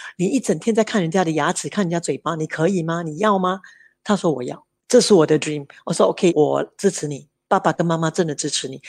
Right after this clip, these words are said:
所以这是他们自己要，不是我们逼他们，或者说你一定要做这个，没有，所以他们自己负责。然后老三呢，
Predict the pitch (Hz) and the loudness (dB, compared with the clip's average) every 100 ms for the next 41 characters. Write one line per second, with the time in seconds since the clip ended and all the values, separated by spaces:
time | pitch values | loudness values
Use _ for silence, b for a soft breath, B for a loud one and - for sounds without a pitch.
0 | B - 311 359 330 302 285 247 262 220 | B 2 4 4 2 2 2 0 -2 -6
1 | 151 175 151 208 - 202 147 143 175 - | 0 2 2 0 0 0 0 -4 -8 -10
2 | _ 220 202 202 190 160 175 185 151 185 | _ 0 0 0 -2 -2 0 0 0 -4
3 | 165 180 196 208 165 - 160 147 - - | -4 -4 2 2 2 0 -4 -6 -10 -10
4 | 190 147 139 - _ - 214 214 196 196 | -6 -4 -6 -10 _ 4 4 6 2 2
5 | 226 147 - 156 - 131 - _ b b | 0 -2 -2 -2 -2 -8 -12 _ b b
6 | 208 220 247 185 151 - 220 226 | 2 4 6 4 2 2 2 2